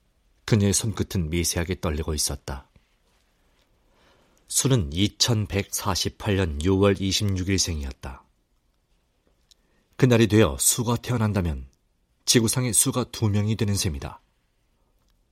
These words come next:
타임 패러독스. 수는 미래에서 왔으므로 사실상 현재에 존재할 수 없는 사람이다.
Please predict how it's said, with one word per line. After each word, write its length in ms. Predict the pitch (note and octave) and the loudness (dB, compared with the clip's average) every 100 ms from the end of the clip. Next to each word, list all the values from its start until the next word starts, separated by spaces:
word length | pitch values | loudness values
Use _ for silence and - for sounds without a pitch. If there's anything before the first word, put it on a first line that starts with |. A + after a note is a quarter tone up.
| - | -12
타임 380 | - A2+ F#2+ G2 | 0 2 4 2
패러독스. 600 | - F#2 E2+ E2 - C#2+ - _ _ _ _ _ _ _ _ _ _ _ _ _ _ - | -2 -4 -4 -2 -2 -2 -10 _ _ _ _ _ _ _ _ _ _ _ _ _ _ -6
수는 400 | - C3 A#2+ D#2 | 0 2 4 4
미래에서 420 | G2 A2+ A2+ A#2 | 4 6 6 4
왔으므로 600 | G#2 - G2 F#2+ D#2+ C#2 _ _ _ _ - | 0 2 0 0 -2 -6 _ _ _ _ -12
사실상 460 | - - A2 B2 F#2+ | -2 0 2 0 0
현재에 420 | C3 A2 A2+ G#2+ | 0 2 4 4
존재할 400 | - F#2 F2+ E2+ | 2 -2 0 0
수 160 | - G#2 | 0 -2
없는 420 | E2+ D#2+ E2 D#2+ | 0 0 -2 -2
사람이다. 560 | - D2 C2+ C#2 - | -4 -6 -8 -12 -14